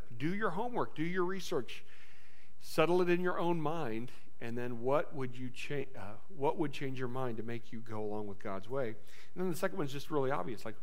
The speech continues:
make a plan to grow in the area or areas that you selected.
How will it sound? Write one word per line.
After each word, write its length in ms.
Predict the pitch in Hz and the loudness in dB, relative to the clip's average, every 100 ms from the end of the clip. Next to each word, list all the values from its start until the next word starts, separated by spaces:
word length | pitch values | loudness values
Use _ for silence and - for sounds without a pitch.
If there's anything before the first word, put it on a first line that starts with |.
| - | 0
make 180 | 135 | 0
a 60 | - | 0
plan 260 | - 127 135 | 0 0 0
to 60 | |
grow 200 | 120 117 | 0 0
in 100 | 123 | 0
the 140 | 123 - | 0 -2
area 300 | 110 113 123 | 0 0 0
or 280 | - 120 - | 0 0 0
areas 600 | 127 139 117 104 135 143 - - - - - - - | 0 0 2 0 0 0 -2 -2 -2 -2 -2 -2 -2
that 120 | - - | -2 -2
you 360 | 110 107 110 110 | 0 0 0 -2
selected. 680 | - - 117 120 120 - 98 | -2 -2 -2 0 -2 -2 -2